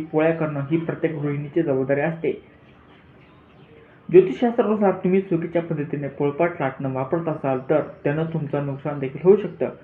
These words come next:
ज्योतिषशास्त्रानुसार स्वयंपाकघरामध्ये लक्ष्मी आणि अन्नपूर्णा देवीचे वास्तव्य असते, हे तुम्हा सर्वांना माहीत आहे. तर त्यामुळे तुमच्या बारीक सारीक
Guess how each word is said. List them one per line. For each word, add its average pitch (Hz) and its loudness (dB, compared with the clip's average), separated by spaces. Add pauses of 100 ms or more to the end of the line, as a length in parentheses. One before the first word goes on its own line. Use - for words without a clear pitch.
(380)
ज्योतिषशास्त्रानुसार 196 4
स्वयंपाकघरामध्ये 156 0
लक्ष्मी 151 0 (760)
आणि 156 0
अन्नपूर्णा 165 0
देवीचे 139 0
वास्तव्य 135 -2
असते, 160 -2 (460)
हे 175 4
तुम्हा 156 2
सर्वांना 135 -4
माहीत 135 -2
आहे. - -2 (720)
तर 185 10 (380)
त्यामुळे 202 8
तुमच्या 185 4
बारीक 156 6
सारीक 143 -4